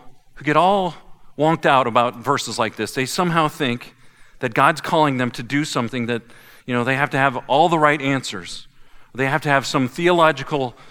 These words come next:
like, presentation figured out in order to be witnessing. That's not what this verse says. He said, "I, I just want you to witness. I want you to bear witness.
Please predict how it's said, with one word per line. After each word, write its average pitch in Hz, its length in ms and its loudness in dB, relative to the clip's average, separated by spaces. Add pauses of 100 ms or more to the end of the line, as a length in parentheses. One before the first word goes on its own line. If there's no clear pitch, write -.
(220)
like, 120 220 -6
presentation 151 760 0
figured 143 360 0
out 123 380 0 (460)
in 131 120 0
order 160 220 6
to 170 60 -2
be 135 300 -2 (500)
witnessing. 127 800 0 (2000)
That's 180 240 -4
not 190 200 4
what 160 140 2
this 147 140 -2
verse 156 260 0
says. 143 520 0 (1400)
He - 340 -18
said, 170 100 2
"I, 160 180 2 (200)
I 151 80 0
just 214 200 -2
want 226 160 4
you 196 100 2
to 160 60 2
witness. 139 380 0
I 170 80 6
want 247 240 2
you 196 60 -4
to 160 80 6
bear 226 400 6
witness. 240 460 -2